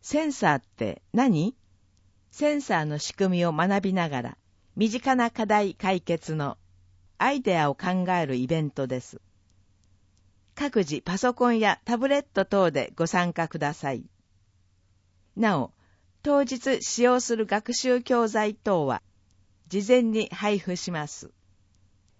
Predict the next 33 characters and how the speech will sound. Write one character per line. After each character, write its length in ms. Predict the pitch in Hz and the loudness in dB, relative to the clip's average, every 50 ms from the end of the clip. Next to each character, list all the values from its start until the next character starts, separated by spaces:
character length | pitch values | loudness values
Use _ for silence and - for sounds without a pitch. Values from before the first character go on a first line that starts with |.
| _ _ _ _ _ | _ _ _ _ _
日 360 | - 247 285 - - 180 147 | 0 0 0 0 -2 -6 -4
時、 240 | 123 127 110 - - _ _ _ _ _ _ _ _ _ _ | -4 -6 -8 -8 -8 _ _ _ _ _ _ _ _ _ _
十 280 | - 156 247 285 294 277 | -4 0 0 2 2 0
一 200 | 254 - 262 240 | 0 -2 0 0
月 280 | 247 254 - - 226 | 0 0 2 2 0
二 200 | 226 233 254 247 | 2 4 2 2
十 260 | 208 196 170 156 147 131 | 4 4 2 2 2 0
九 160 | - 202 185 | -2 -2 -2
日、 480 | 175 151 131 - - - 101 - - _ _ _ _ | -2 -2 -4 -6 -10 -14 -14 -14 -14 _ _ _ _
日 400 | - 175 185 - - - 220 208 | -6 -6 -4 -6 -6 -4 0 0
曜、 320 | 185 151 135 113 - - _ _ _ _ _ _ _ _ _ _ _ _ _ _ | 2 2 0 -2 -4 -8 _ _ _ _ _ _ _ _ _ _ _ _ _ _
午 180 | 226 233 277 285 | 2 4 4 4
前 280 | 254 240 202 170 151 147 | 4 2 2 2 0 -2
十 280 | 147 220 254 262 247 226 | 0 2 4 4 4 4
時 120 | 175 170 | 2 -2
か 160 | - 151 131 | -2 0 0
ら 160 | 123 123 113 | 0 0 -4
十 280 | 120 139 202 233 247 247 | -4 -2 0 0 2 2
一 240 | 233 214 - 226 196 | 0 -2 -4 -6 -6
時 140 | 160 151 143 | -6 -6 -4
三 260 | - 185 190 190 185 | -2 0 0 0 0
十 160 | 165 180 170 - _ _ _ | 0 -2 -4 -4 _ _ _
分、 240 | - 123 113 104 - - _ _ _ _ _ _ _ _ _ _ _ _ _ _ _ _ - | -8 -6 -6 -8 -10 -14 _ _ _ _ _ _ _ _ _ _ _ _ _ _ _ _ -2
午 200 | - 247 262 254 | 2 2 2 4
後 160 | 214 185 147 - - | 2 0 0 0 -4
一 240 | 156 - - 240 233 | -10 -4 -4 -4 -2
時 140 | 185 185 - | -2 -4 -2
か 180 | - 139 131 | 0 0 0
ら 180 | 120 101 - - _ _ _ _ _ - | 0 -2 -6 -8 _ _ _ _ _ 0
二 180 | 220 269 262 | 2 2 2
時 140 | 202 170 160 | 0 -4 -8
三 300 | 147 190 185 202 208 185 | -4 -2 0 0 0 0
十 180 | - 185 180 | 0 -2 -4